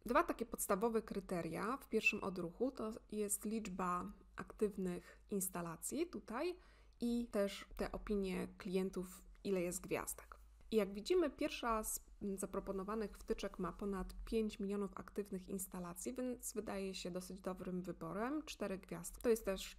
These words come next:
całkiem dobra ocena, ale niekoniecznie od razu musimy się pokusić i naciskać przycisk instaluj.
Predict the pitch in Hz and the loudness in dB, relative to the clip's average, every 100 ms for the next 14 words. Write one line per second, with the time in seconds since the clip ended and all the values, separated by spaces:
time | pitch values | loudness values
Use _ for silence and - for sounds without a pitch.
0 | - 180 180 - 190 180 180 165 165 165 | -2 -2 0 0 0 0 -2 -4 -4 -6
1 | - 180 - 147 262 392 - 370 320 277 | -8 -6 -4 0 0 0 4 6 6 6
2 | 233 240 240 - 226 220 196 190 208 202 | 4 4 2 2 4 2 0 0 0 0
3 | 196 196 196 190 - 180 175 - - 175 | -2 0 0 0 -2 -4 -4 -6 -8 -2
4 | 196 202 - 180 175 - 196 185 - 170 | -2 -2 -4 -2 -4 -4 -4 -4 -4 -6
5 | - - - 165 - - 180 - - - | -6 -10 -6 -8 -4 -2 -2 0 0 -2